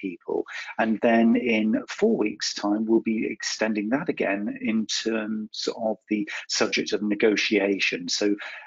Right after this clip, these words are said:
developing and enhancing your negotiating skills, particularly if you're in an environment that involves some kind of business development and, uh, customer interaction, obviously where negotiation comes into play. So all of these topics are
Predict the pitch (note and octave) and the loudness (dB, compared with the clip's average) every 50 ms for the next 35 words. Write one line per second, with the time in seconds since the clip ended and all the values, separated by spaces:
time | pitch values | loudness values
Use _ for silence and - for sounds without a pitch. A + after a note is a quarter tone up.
0 | - _ - A#2 G#2+ A2+ A#2 A2 A2+ - A2+ G#2+ G#2 A2 G2 F#2+ G2+ F#2+ - - | -14 _ 2 4 4 6 4 4 2 2 0 0 0 0 -2 -2 -4 -4 -4 -2
1 | A2+ A2 G#2+ G#2+ - - - A2 G#2 G2+ G2+ G2+ G2+ G2 F#2+ - G#2+ G#2 G2 - | 0 0 0 0 -2 -4 -4 -2 -2 -2 -2 -2 -2 0 2 2 4 4 2 2
2 | - A2 G2 G2+ G2 - - F#2+ F#2 - - - - - - F#2 F#2+ - - - | 2 2 2 2 0 0 -2 -6 -8 -6 -8 -6 -6 -6 -6 -6 -6 -8 -8 -8
3 | - - - F3+ - - - C3+ B2 B2 B2 - - - - A2 G#2+ G#2+ G#2 G#2 | -6 0 0 0 0 2 2 4 6 6 4 4 0 0 0 2 4 4 2 2
4 | - - - - - C3+ B2+ B2+ A#2 G#2+ G2+ F#2+ - - G2+ G2 F#2+ F#2+ F#2+ G#2 | -2 -6 -8 -4 0 4 4 6 6 4 2 0 0 0 2 2 2 2 0 0
5 | G#2 G2+ F#2+ G2+ G2 G2 F2 - G2+ G2 G2 F#2 - - - G2+ G2 - - F#2+ | -2 0 0 0 -2 -2 0 4 4 4 4 2 0 -4 -4 -6 -6 -2 -2 -2
6 | F#2 F2 - - G2 - - G2+ F#2 - - F#2+ - F#2+ F#2 F#2 F#2 E2+ F2+ F#2 | -2 -2 -2 -2 -2 -2 -2 -4 -4 -4 -6 -4 -2 -2 0 0 -2 -4 -6 -10
7 | F#2+ - - - - - - F2 G2 G2 F#2 F#2 - G#2 F#2+ - - - - F#2 | -10 -10 -12 -12 -10 -10 -8 -6 -6 -8 -8 -2 0 0 0 0 -2 -6 -6 -6
8 | - - - F#2+ F#2 F#2 - - - - - - - F#2+ G2 A#2 C3+ - - - | -6 -6 -6 -6 -6 -6 -6 -8 -8 -6 -6 -4 -2 0 0 0 0 -2 -2 0
9 | A#2 A2 A2+ A2+ - - - - - - - - G#2+ A2 A2+ A2+ - - A2 G2+ | 2 2 0 0 -2 -6 -8 -8 -12 -12 0 2 4 4 6 4 4 2 0 0
10 | F#2 F#2+ F#2+ F#2+ F#2 F#2 F#2 G2+ G2+ F#2+ - - - G2 F#2+ F#2 - - G2+ F#2 | 2 2 0 0 0 0 0 0 2 2 2 0 0 0 -2 -2 -4 -6 -8 -10
11 | - - G2 F#2 - - F#2 - - - - D3+ F3 D#3 G#2 F#2 E2+ - - _ | -10 -12 -10 -10 -10 -10 -12 -14 -16 -6 0 2 2 2 2 0 -4 -8 -14 _
12 | - - - - - - - C#3+ C3 - D#3+ E3 F3+ G#3+ G#3+ G3+ G3 C3+ - D3 | -14 -12 -12 -12 -6 2 4 4 6 8 8 8 8 8 8 6 6 6 4 4
13 | C#3 C3+ A#2+ - - - - D3+ C#3 - - A#2+ A2+ A2+ A#2 - - A#2 A#2 A2 | 4 4 -2 -4 -8 -8 -8 -8 -10 -6 -2 -2 -2 -2 -2 -6 -8 -6 -4 -2
14 | A2+ | -4